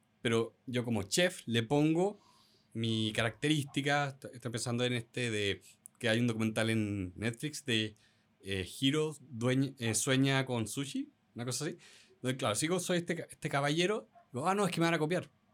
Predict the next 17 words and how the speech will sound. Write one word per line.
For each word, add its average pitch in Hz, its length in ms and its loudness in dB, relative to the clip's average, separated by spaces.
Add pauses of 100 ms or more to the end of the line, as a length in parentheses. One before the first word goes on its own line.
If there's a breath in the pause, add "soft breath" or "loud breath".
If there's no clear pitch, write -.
(180)
¿Qué? - 140 -6
¿Van 135 140 2
a - 20 0
hacer 127 180 0
otro 135 180 -2
restaurante 135 320 -2
de - 60 -4
sushi? 165 220 -2
Este, - 160 -4
eso 147 140 -4
está 139 160 -6
lleno". 117 340 -4 (300)
El 110 80 -8
tema 151 220 4
es - 200 -6 (880)
lo 110 120 -2
que 107 180 2